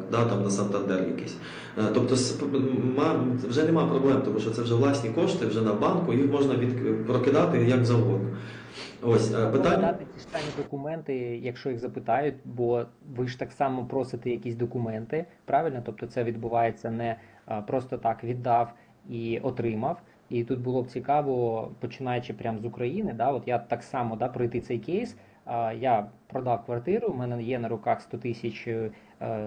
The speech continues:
Speaker 2: доларів, і я хочу їх, е, завести н-, через вас, наприклад, в Іспанію. Як це все буде відбуватись? Е, можливо, якісь, е, озвучити там цифри приблизні, да, хоча б там комісії і так далі,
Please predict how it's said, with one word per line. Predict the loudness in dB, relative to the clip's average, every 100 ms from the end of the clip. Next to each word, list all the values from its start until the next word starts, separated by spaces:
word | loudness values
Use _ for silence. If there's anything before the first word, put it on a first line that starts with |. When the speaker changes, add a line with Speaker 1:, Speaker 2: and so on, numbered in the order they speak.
| -6
Speaker 2:
доларів, | 0 0 2 -2 -4 -12 -16 -4
і |
я | 2 2
хочу | 2 -2 -2
їх, | -4 -4 -6 -4
е, | -2 -2 -4 -12 _ -10
завести | -4 0 0 -2 -4
н-, | -4 -4 -6
через | -6 -6 0
вас, | 0 0
наприклад, | -2 -4 -4 -4 -4
в |
Іспанію. | -6 -2 -2 -2 -8 -14 _
Як | 0 0 0
це |
все | -8 -6
буде | -6 -4
відбуватись? | -4 -2 -2 0 0 0 -2 -4 -2
Е, | 0 0 -2 -6 -20 _ _ -20 -12
можливо, | -8 -4 0 2 2
якісь, | 2 0 -4 -8 -6 -2
е, | 0
озвучити | 0 0 -2 -2 -4 -4 -6
там | -4 -4
цифри | -4 -4 -2
приблизні, | -2 0 0 0 0 0
да, | 0 0
хоча | -4 -2
б | -2
там | -2 -4
комісії | -2 -2 -2 -4
і |
так | -6 -2
далі, | 0 2 0